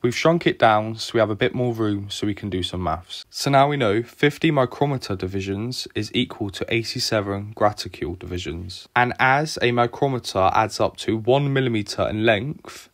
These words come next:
and this is half of the micrometer, we know nought point five millimeters is eighty-seven divisions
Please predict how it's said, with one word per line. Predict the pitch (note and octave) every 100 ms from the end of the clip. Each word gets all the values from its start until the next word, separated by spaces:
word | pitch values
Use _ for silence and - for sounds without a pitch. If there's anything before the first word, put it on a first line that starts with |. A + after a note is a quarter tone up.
| -
and | A2
this | A#2 A#2
is | G#2 - _ -
half | D3+ D3 -
of | -
the | G2+
micrometer, | F#2+ F#2 - G2 F#2 G#2+ B2 - _ -
we | C#3+
know | A#2 A2
nought | B2 C#3 -
point | - -
five | - - D3 A#2+ G2 - -
millimeters | B2 B2+ G#2 F2+ - G2+ G2+ - _
is | G#2 G2 -
eighty-seven | G#2+ G#2+ A2+ - G2+ G2 G2 G2
divisions | G2 G#2 F#2 F2+ F2+ -